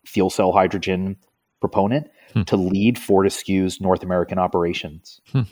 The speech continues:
Speaker 1: So there's a new, the C E O for F F I is the former C E O of Mitsubishi. And who was the number one hydrogen proponent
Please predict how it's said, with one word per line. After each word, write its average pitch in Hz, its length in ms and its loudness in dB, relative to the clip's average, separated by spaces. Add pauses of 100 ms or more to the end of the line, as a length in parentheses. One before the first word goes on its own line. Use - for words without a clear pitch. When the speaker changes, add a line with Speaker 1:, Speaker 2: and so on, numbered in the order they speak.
(360)
Speaker 1:
So - 120 0
there's 87 220 2
a 90 60 -4
new, 92 200 -2
the 90 120 -2
C - 240 2
E 135 180 8
O 101 320 8
for - 220 0
F 104 200 4
F 107 200 4
I 92 420 6 (260)
is 92 160 2
the 107 80 6
former 156 380 8
C 135 280 8
E 139 40 10
O 135 80 10
of 135 80 6
Mitsubishi. 135 720 4 (560)
And 104 160 4
who 123 80 6
was 127 160 8
the 131 80 4
number 120 220 4
one 123 160 4
hydrogen 113 480 2
proponent 117 520 0